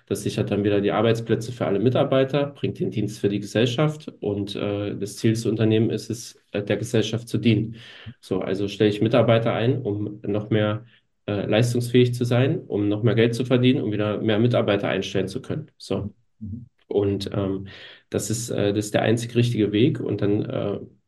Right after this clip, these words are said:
Speaker 1: es geht jetzt nicht drum, dass Unternehmen um Mitarbeiter, um Menschen gebaut werden, ja. Ähm,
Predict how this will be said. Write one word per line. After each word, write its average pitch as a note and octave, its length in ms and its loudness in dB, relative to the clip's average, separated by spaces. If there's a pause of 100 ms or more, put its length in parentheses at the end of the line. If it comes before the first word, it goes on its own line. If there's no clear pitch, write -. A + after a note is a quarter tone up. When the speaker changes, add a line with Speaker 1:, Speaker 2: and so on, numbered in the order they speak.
(180)
Speaker 1:
es - 180 -16
geht A#2+ 160 2
jetzt A#2+ 160 4
nicht B2+ 200 4
drum, A2+ 220 2
dass A2+ 160 -2
Unternehmen A2 480 2
um G2+ 400 -4
Mitarbeiter, A2 720 2
um G2 80 2
Menschen A#2+ 300 0
gebaut G2 380 0
werden, B2 560 -2
ja. G#2 260 -4 (680)
Ähm, G2 340 -2